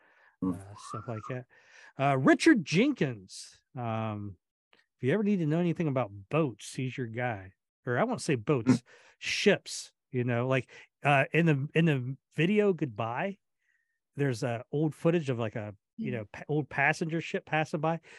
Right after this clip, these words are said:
Speaker 2: He was able to find out what boat that, or, yeah,
Speaker 3: Yeah.
Speaker 2: what ship that was.
Speaker 1: Oh, wow.
Speaker 2: You know, um, but anyways,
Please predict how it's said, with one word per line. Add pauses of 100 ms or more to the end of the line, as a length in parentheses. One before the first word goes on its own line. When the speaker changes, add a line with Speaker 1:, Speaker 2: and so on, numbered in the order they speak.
(160)
Speaker 2:
He (400)
was
able
to
find
out
what
boat
that, (120)
or,
yeah,
Speaker 3:
Yeah.
Speaker 2:
what
ship
that
was. (280)
Speaker 1:
Oh,
wow.
Speaker 2:
You
know, (260)
um, (540)
but
anyways,